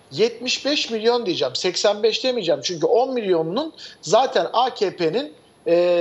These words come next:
lüks kameralarında, hani aynı gemide izleniyor ya, lüks kameralarında oturan on milyon kişi var. Yetmiş beş milyon kişi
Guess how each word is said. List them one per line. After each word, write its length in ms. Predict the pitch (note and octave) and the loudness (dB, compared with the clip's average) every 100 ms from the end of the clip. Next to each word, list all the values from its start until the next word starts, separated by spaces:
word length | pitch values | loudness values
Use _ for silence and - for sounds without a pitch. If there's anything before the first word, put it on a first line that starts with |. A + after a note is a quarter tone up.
| E3+ E3 E3 D#3 C#3+ C#3+ C#3+ C#3 C3+ | 2 2 2 0 0 -2 -4 -6 -8
lüks 300 | F#3 C4 - | -6 -6 -2
kameralarında, 720 | G#3 G3+ A#3+ A3 E3 D3 D3+ | 0 0 2 2 0 -2 -4
hani 140 | D#3+ | 0
aynı 220 | E3+ G3 | -2 -2
gemide 400 | F3 E3+ E3 E3 | -2 -4 -2 -2
izleniyor 400 | E3 D#3+ G#3 E4 | -2 -2 -2 0
ya, 300 | B3 C3+ A2+ - - - | 0 0 -4 -10 -20 -4
lüks 280 | A#3+ D#4+ - | 0 0 2
kameralarında 680 | A#3 G#3+ F#3 E3+ D#3 D#3 G#3 | 2 2 2 2 0 0 -2
oturan 320 | A3 A3+ C#4 | 0 0 0
on 160 | C4 | 0
milyon 400 | A#3 G3+ F3+ D#3 | -2 -2 0 -2
kişi 340 | - - - A#3+ | -6 -4 0 2
var. 220 | C#4 C#4+ - - - - | 2 0 -10 -20 -20 -12
Yetmiş 680 | E3+ A#3 C#4+ - C4 - F3 | 0 0 0 -4 -2 -2 2
beş 360 | B3 D4+ - F#3+ | 2 2 -2 -4
milyon 560 | G#3 G3 G3 F3 D#3+ | -4 -2 0 0 0
kişi 520 | D3+ C4+ - A3 B3+ | -4 -2 0 0 -2